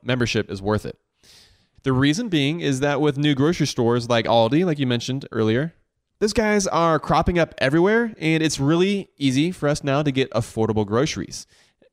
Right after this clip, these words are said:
You know, and then on top of that, online shopping allows us to get the best deals on the other items that I can't get at Aldi.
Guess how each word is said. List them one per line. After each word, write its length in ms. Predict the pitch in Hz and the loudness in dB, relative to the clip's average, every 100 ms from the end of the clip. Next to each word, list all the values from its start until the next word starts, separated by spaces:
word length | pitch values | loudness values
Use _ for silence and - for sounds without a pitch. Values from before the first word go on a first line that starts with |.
| - | -8
You 120 | 120 | -2
know, 180 | 113 113 | 0 0
and 120 | 127 | -2
then 80 | 123 | -2
on 80 | 120 | 0
top 240 | 147 202 | 0 0
of 60 | 160 | 2
that, 260 | 117 120 - | 0 0 0
online 360 | 131 135 123 117 | 0 2 0 0
shopping 400 | 151 190 151 123 | 0 0 -2 -2
allows 340 | 120 120 120 | 0 0 0
us 140 | 117 | -4
to 120 | - 117 | -4 -6
get 120 | 110 | -4
the 80 | 104 | -6
best 380 | 92 123 - 107 | -2 -2 -2 -2
deals 380 | 175 151 151 | 0 2 0
on 100 | 131 | -2
the 120 | 123 107 | 0 0
other 200 | 135 147 | 2 2
items 340 | 170 202 208 | 0 -2 -4
that 100 | 170 | -2
I 40 | 156 | -2
can't 460 | - 165 113 113 | -2 -4 -6 -10
get 280 | 104 170 - | -2 -2 -2
at 160 | 98 - | -4 -4
Aldi. 380 | 90 85 73 | -4 -4 -8